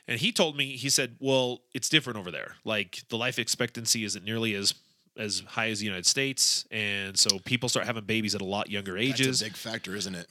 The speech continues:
Speaker 1: Whi-, which I, okay, honestly, I didn't even register that in my head. Like, that, I didn't even think about that. But I was just thinking,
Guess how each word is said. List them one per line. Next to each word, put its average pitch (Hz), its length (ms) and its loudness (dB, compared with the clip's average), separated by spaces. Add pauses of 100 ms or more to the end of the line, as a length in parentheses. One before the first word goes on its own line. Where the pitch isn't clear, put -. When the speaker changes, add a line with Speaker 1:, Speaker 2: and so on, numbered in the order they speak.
Speaker 1:
Whi-, 165 200 6
which 160 180 2
I, 151 160 0 (260)
okay, 135 380 4 (220)
honestly, 147 380 2
I 131 60 2
didn't 131 180 4
even 104 220 -4
register 143 460 2
that 78 240 -6
in 104 80 -14
my 95 140 -4
head. - 400 -2 (120)
Like, 117 160 -4
that, 156 260 2
I 156 100 4
didn't 156 200 -4
even 98 60 -10
think - 420 -4
about 85 320 -6
that. 69 320 -8
But 113 100 -2
I 113 60 0
was 113 160 0
just - 140 6
thinking, 92 380 -8